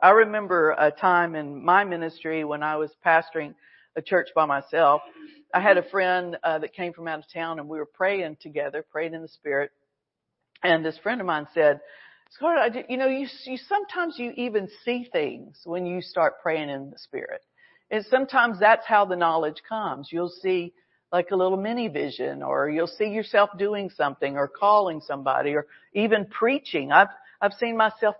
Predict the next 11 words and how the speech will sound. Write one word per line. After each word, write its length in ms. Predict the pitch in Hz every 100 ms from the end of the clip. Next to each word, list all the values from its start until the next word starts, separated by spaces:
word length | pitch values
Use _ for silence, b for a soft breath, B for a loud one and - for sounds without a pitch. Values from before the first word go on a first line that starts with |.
| -
preaching 480 | 240 277 - 160 135
things, 480 | - 135 113 - _ _ b b b b
uh, 220 | 160 156 147
or 100 | 175
saying 540 | 165 240 254 247 180 -
things, 420 | 147 139 135 135 _ _
you 120 | 160
know. 320 | 147 143 175 175 160
Um, 320 | 151 139 143 _ -
but 140 | 214
anyway, 440 | 262 262 180 160